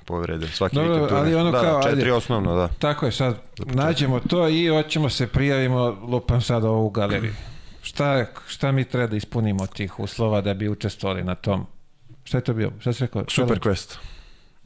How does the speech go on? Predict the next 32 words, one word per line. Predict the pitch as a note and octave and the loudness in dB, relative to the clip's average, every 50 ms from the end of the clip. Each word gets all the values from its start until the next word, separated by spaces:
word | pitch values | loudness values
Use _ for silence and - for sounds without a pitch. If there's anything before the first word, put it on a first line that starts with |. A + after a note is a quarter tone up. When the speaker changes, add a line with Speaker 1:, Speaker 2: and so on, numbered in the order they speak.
| - - - | -20 -18 -14
Speaker 1:
Ovo | - - | -12 -10
je | - - | -10 -10
Super | - - - - - G#2 | -10 -12 -10 -12 -10 -10
Quest. | - - - - - | -10 -10 -10 -8 -4
Speaker 2:
Dobro. | G#2+ G#2+ G#2 G#2 A2+ C3 C3+ B2 A2 - - - | -2 0 2 2 2 2 0 0 -2 -6 -10 -10
Šta | - - C#3+ C#3 C3 | -4 -2 0 0 -2
smo, | - - A#2 | -2 -6 -8
šta | - - D3 C#3+ | -4 -2 0 0
s-, | C3 - - - | 0 -2 -4 -2
mi, | B2+ B2+ C3 A#2 - - | 0 0 0 0 -2 -6
šta | - - - C3+ | -8 -4 -2 0
je | C3+ | 2
nama | C3 C3 B2 A2 | 2 2 0 0
potrebno? | - - A#2 A2 - - - F#2+ F#2+ F#2+ | -2 -2 -4 -4 -2 -2 -2 -2 -2 -2
Verujem | F#2+ G#2 A2 A2+ A#2+ A#2+ A#2 | 0 0 0 2 0 0 0
da | A#2 A#2+ | 0 0
nekog | A#2+ B2 A#2+ - - G#2+ | 0 0 -2 -2 -2 -2
zanima | G2+ A2 A2+ A#2 A#2+ A#2 A2+ G2+ | 0 2 2 2 2 2 2 0
kako | - A#2 A2 - - G#2+ | 0 -2 -2 -2 -2 -2
da | G2 G2+ | -2 -2
dođe | F#2+ G#2 G2+ F#2 G2+ G2 | 0 0 -2 -2 -4 -6
do | G2 | -6
tih | G2 - - G2 - | -6 -6 -8 -8 -8
turnira, | - - - A#2+ G2+ F#2+ F#2 | -6 -6 -4 -2 -2 -2 -2
kako | - - G2 G2 - | -4 -4 -6 -6 -4
to | - - | -6 -6
funkcioniše. | - - G#2 G2+ - - G2+ | -4 -4 -4 -4 -2 0 0
Speaker 1:
Pošto | G2+ G2+ - - A#2 | 0 0 0 2 2
je | A#2 | 2
ovo | B2+ B2+ C3 | 4 2 2
bio | A#2+ C3+ C#3+ C#3+ C3+ B2+ B2+ A#2+ A2+ - - - - | 2 2 2 4 4 4 4 2 2 0 -4 -8 -8
z-, | - F#2+ F#2 F#2 F#2 - - | -10 -10 -10 -10 -12 -14 -16